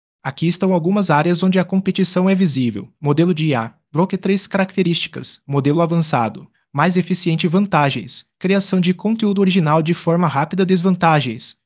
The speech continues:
Desafios éticos e de segurança. Modelo de I A. DeepSeek R um características. Solução existente no mercado. Vantagens.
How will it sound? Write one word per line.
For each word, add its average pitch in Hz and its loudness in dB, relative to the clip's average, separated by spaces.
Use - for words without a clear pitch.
Desafios 165 -2
éticos 165 -2
e 160 -4
de 165 0
segurança. 180 0
Modelo 170 2
de 151 -2
I 139 2
A. 117 -4
DeepSeek 170 -4
R 170 2
um 185 2
características. 165 -2
Solução 208 0
existente 185 0
no 160 2
mercado. 170 0
Vantagens. 165 0